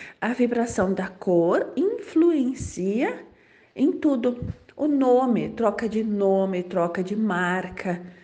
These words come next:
né? A, a, aquelas marcas, aqueles, eh,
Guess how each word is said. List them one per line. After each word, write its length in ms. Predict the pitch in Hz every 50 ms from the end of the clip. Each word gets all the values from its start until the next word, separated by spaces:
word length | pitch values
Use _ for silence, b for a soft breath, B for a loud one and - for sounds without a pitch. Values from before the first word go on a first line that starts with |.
| B B B B B B B
né? 280 | 196 202 254 262 B B B B B _ _ -
A, 80 | 180 202
a, 520 | - - - 180 175 175 165 160 156 151
aquelas 460 | - - 151 - 262 240 240 247 262 240
marcas, 520 | 220 202 175 180 208 - - 240 214 196
aqueles, 500 | 185 - 233 233 240 240 254 - - - B B B B B B -
eh, 680 | - 190 190 185 180 175 175 170 165 165 170 160